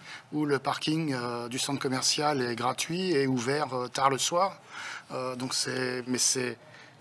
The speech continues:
c'est une aberration. Euh, on a un réseau de transport régional qui dessert normalement toute la région et pas, euh,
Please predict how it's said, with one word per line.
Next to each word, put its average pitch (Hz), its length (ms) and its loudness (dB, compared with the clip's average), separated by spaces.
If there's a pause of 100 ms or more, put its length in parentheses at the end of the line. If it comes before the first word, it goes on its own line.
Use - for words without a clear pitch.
(200)
c'est - 320 -4
une 123 80 4
aberration. 143 540 12 (160)
Euh, 123 340 -2
on 131 140 4
a 135 60 6
un 139 120 8
réseau 139 360 6
de 139 80 6
transport 131 440 2
régional 127 580 6 (340)
qui - 140 0
dessert 147 480 6
normalement 131 480 4
toute 143 240 0
la 127 100 4
région 151 340 6 (520)
et 117 100 0
pas, 139 420 4
euh, 117 300 -4